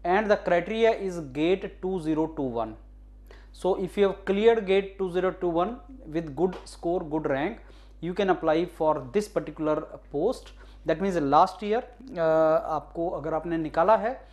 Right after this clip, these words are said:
आप इसके लिए अप्लाई कर सकते हैं। And I think thirty-first March is the last date।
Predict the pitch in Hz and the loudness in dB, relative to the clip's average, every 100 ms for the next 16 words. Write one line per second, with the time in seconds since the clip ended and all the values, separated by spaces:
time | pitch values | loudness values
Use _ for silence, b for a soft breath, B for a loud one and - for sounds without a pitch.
0 | b b 170 - 175 185 180 165 160 165 | b b -6 -4 -6 -4 0 2 0 0
1 | 151 160 - 202 269 175 165 170 156 151 | -4 -6 -6 -6 -6 -4 -4 -4 -6 -6
2 | 175 165 - 165 165 - 202 - 147 143 | -8 -8 -6 -6 -4 0 0 0 -2 4
3 | 165 170 156 139 151 139 131 - 143 123 | 4 2 -8 -2 0 2 -2 -4 -6 -6